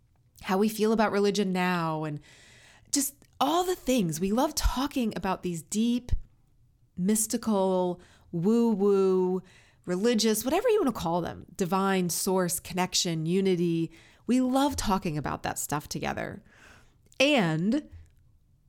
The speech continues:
we both live in the real world, and we joke about that all the time. It's like, we are doing this woo-woo stuff, but we have to live in this real world. And how are we balancing that,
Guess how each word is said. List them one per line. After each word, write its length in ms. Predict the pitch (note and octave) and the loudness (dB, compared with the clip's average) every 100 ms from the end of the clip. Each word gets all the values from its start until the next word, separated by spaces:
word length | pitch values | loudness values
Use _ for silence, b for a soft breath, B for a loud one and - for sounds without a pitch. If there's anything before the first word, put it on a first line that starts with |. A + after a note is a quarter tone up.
| - | -10
we 320 | A3 A3 B3 | -4 0 4
both 220 | B3 C4+ | 4 4
live 180 | C4+ B3+ | 4 2
in 80 | B3 | 2
the 80 | A#3+ | 2
real 240 | A#3+ A3 | 2 2
world, 360 | F#3+ E3 D#3 F#3 | 2 0 -4 -4
and 140 | - A3 | 0 2
we 140 | A#3 | 2
joke 300 | G#3+ A#3 B3 | 2 2 2
about 220 | G#3+ F#3 F3+ | 0 0 0
that 120 | E3+ | -2
all 160 | F3+ F3 | 0 0
the 100 | E3+ | -2
time. 420 | F3+ D#3+ - - | -4 -6 -8 -8
It's 200 | G3+ G3+ | -8 -4
like, 240 | G#3 G3 F#3+ - | 0 0 -4 -6
we 320 | G3 G#3+ A#3+ | 0 2 4
are 180 | A#3+ G#3+ | 4 2
doing 340 | G3+ A3+ A#3+ A#3 | 2 2 2 2
this 160 | G#3 | 2
woo-woo 460 | F3+ G#3 C#4 C4+ B3+ | 0 2 4 4 2
stuff, 540 | - G#3+ F3+ D#3+ - D#3 | 0 0 0 -2 -6 -2
but 200 | F3+ F3+ | -2 0
we 120 | G3 | 0
have 200 | G#3+ G#3+ | 0 0
to 80 | B3+ | 0
live 320 | G#3 G3+ F#3+ | 2 2 0
in 100 | F#3 | -2
this 180 | F3+ D#3+ | -2 -4
real 460 | D#3 E3+ E3+ F3+ | -2 0 2 0
world. 600 | F3 F3+ B3 D#4 E3 C3 - | 2 2 2 2 0 -4 -4
And 120 | G3+ | -4
how 320 | F3 G#3 F4+ | -2 2 4
are 140 | E4+ D4+ | 4 2
we 140 | C#4 | 2
balancing 640 | A3 F#3 A3+ C4+ G#3 E3+ D3+ | 2 0 0 -2 -4 -6 -4
that, 200 | - | -6